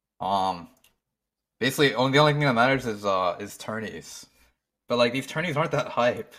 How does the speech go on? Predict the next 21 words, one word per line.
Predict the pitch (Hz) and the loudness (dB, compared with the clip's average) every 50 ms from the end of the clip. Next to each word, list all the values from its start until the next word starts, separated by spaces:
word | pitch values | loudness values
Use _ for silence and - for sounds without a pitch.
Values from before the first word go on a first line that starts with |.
| - | -14
Uh, | - - 95 98 98 92 95 92 87 - | -10 -6 -4 -2 -2 -2 -4 -6 -8 -8
they | - 101 | -6 -6
have, | 110 120 117 | -6 -4 -2
like, | 117 107 101 - | -2 -4 -4 -4
five | - - 98 101 101 98 | -4 -2 -2 -2 -2 -4
to | 110 | -8
ten | - - 113 101 | -10 -10 -10 -10
K | 104 - 95 92 92 95 | -10 -10 -10 -10 -10 -12
prize | 92 - - 90 90 92 - | -12 -10 -8 -8 -8 -8 -8
pools, | - - 95 95 92 92 87 - - - _ _ _ _ - - _ _ _ _ - | -10 -10 -8 -8 -8 -8 -10 -14 -18 -20 _ _ _ _ -20 -20 _ _ _ _ -12
and | 101 95 95 90 | -10 -10 -8 -8
they're | 98 95 | -10 -12
spread | 87 - 117 104 101 | -6 -4 -2 0 2
out | 107 107 104 104 107 | 4 4 4 2 2
over, | 101 101 101 | -2 -4 -2
like, | 98 98 101 101 - | -2 -2 -4 -4 -8
two, | - - 127 123 123 113 98 | -8 -6 -4 -4 -4 -6 -8
two | - - 156 175 | -8 -8 -6 -4
months | 147 123 120 147 160 - - | 0 0 0 0 0 -4 -6
in | 139 131 | -6 -6
between | 131 131 - - 131 139 156 180 196 208 | -6 -6 -6 -8 -8 -6 -8 -8 -12 -14